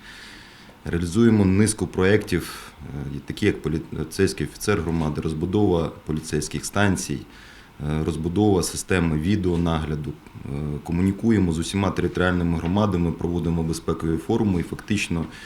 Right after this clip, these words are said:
щодня отримуємо від них нові запити. Е, ми з вами ніколи не думали, що така біда, як війна, прийде до нашої держави, але вона, вона прийшла до нас в чотирнадцятому році. І з двадцять четвертого лютого у нас почалась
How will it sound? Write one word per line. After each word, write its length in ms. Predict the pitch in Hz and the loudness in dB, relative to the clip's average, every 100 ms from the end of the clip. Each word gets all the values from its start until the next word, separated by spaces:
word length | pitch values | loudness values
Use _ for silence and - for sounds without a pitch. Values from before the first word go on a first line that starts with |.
| - | -16
щодня 340 | - 85 92 110 | -8 -2 2 2
отримуємо 720 | 98 98 107 107 95 90 85 | 2 2 4 6 6 4 2
від 180 | 80 73 | 0 2
них 300 | 101 117 - | 4 2 2
нові 240 | 87 90 | 0 2
запити. 520 | 92 87 69 - - - - - - - - - 69 | 2 0 0 -10 -14 -18 -18 -20 -20 -20 -20 -10 -6
Е, 40 | 73 | 0
ми 180 | 92 | 2
з 60 | 110 | 2
вами 360 | 117 123 120 110 | 4 6 6 6
ніколи 420 | 101 104 123 110 | 6 4 4 6
не 100 | 101 | 4
думали, 440 | 85 120 113 90 | 4 4 4 4
що 340 | 82 - 85 85 | 0 -2 -2 -2
така 320 | - - 95 | -2 0 0
біда, 300 | 87 90 92 | 2 2 2
як 100 | 85 | 2
війна, 280 | 92 92 82 | 2 2 0
прийде 380 | 87 85 76 | 0 0 0
до 140 | 78 82 | -2 0
нашої 400 | 85 80 - 78 | 0 0 -2 -4
держави, 340 | 78 82 107 92 | -2 0 2 2
але 100 | 82 | 2
вона, 160 | 85 78 - 73 | 0 -2 -8 -6
вона 180 | 92 92 | -2 0
прийшла 360 | - 85 - 85 | 0 -4 -2 -2
до 100 | 80 | 0
нас 160 | 80 | -2
в 40 | - | -4
чотирнадцятому 720 | 80 76 85 80 - 80 85 | -6 -4 -2 -2 -4 -4 0
році. 340 | 110 110 - | 0 -2 -4
І 180 | 73 71 - - - - - - | -6 -6 -10 -18 -20 -20 -20 -14
з 20 | |
двадцять 260 | 78 90 87 | -2 0 0
четвертого 540 | - 92 80 85 82 73 - 78 | 2 0 0 0 -2 -2 -6 -4
лютого 280 | 87 78 | -2 -2
у 40 | 80 | -2
нас 120 | 80 | -2
почалась 580 | - 87 90 82 - | -4 -4 -2 0 -2